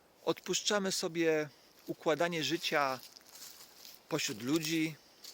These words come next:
pośród różnych osiągnięć, rzeczy, a po prostu otwieramy się na to, że no tak, tym swoim jestem, uśmiecham się i wyrażam się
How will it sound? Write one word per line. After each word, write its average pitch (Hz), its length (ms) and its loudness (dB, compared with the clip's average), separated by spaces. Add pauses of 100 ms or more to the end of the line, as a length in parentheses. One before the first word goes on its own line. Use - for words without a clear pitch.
(1160)
pośród 135 520 -4
różnych 139 440 -4
osiągnięć, 165 800 0 (520)
rzeczy, 165 600 4 (1000)
a 156 100 -2
po 165 140 -2
prostu 170 420 -2
otwieramy 175 520 0
się 160 200 -2
na 160 180 -2
to, 170 240 -4
że 160 400 2
no 170 140 -4
tak, - 460 -8 (380)
tym 160 140 -2
swoim 175 440 -2
jestem, 180 560 -2 (960)
uśmiecham 180 640 0
się 208 280 -2 (340)
i 190 280 -6 (320)
wyrażam 165 680 2
się 117 280 -8